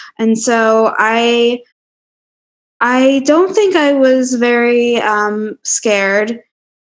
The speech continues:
so to speak, because I was very lucky in that I didn't have any symptoms. And so,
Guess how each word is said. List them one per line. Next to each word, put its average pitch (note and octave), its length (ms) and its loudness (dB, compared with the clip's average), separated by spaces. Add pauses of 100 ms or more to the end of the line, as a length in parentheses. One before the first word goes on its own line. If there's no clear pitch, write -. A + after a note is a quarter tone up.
(120)
so C4 220 0
to B3 100 0
speak, B3+ 520 -2
because G#3+ 800 -2
I A3 180 0
was A3+ 240 0
very A#3 380 0
lucky G3+ 560 -4
in G3+ 180 -4
that G3 420 -6
I G#3 80 -4
didn't G#3+ 220 -8
have A3 220 -6
any G3+ 180 -6
symptoms. C4+ 840 -2
And G#3+ 200 -6
so, G3+ 520 -4